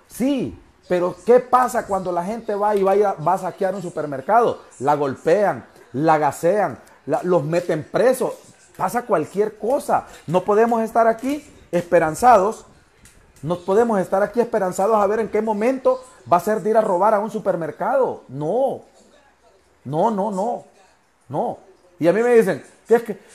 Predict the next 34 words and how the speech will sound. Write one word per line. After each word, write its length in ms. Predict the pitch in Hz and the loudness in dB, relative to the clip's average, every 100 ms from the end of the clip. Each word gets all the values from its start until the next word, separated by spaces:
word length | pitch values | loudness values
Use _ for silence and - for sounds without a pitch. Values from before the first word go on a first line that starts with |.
| - - | -14 4
qué 80 | 247 | 4
es 60 | |
que 80 | 247 | 6
el 80 | 247 | 6
gobierno 500 | 220 220 247 240 214 | 6 8 8 6 2
aquí?". 380 | 202 285 226 - | 0 0 -2 -4
Si 160 | - | -8
es 60 | 208 | 0
que 120 | 240 | 2
ya 120 | 240 | 2
sabemos 480 | 247 220 240 285 269 | 0 2 2 2 -2
que 100 | 190 | -4
no 80 | 214 | -6
está 160 | 233 | -6
funcionando 540 | 226 233 196 196 262 233 | -6 -6 -6 -6 -6 -6
el 60 | 185 | -6
gobierno. 600 | 180 220 269 269 196 110 - - _ - _ _ - - - | -6 -4 -4 -4 -10 -10 -14 -20 _ -20 _ _ -20 -20 -4
Ya 160 | 117 220 | 0 4
sabemos 400 | 226 226 262 226 | 6 6 4 2
que 80 | |
nos 140 | 180 160 | -2 0
tienen 240 | 202 240 | 0 0
reventado 520 | 220 175 170 196 233 | -2 -4 -2 -2 -2
con 160 | 226 185 | -2 -4
la 80 | 147 | -2
luz, 360 | 143 208 254 | 0 0 0
con 160 | 240 170 | -2 -2
el 180 | 151 175 | 0 2
agua, 240 | 226 220 | 2 2
con, 220 | 220 160 | -2 -8
con 120 | 147 151 | -6 -2
la 100 | 143 | -2
gente 300 | 190 214 | -2 -4
que 120 | 208 | -4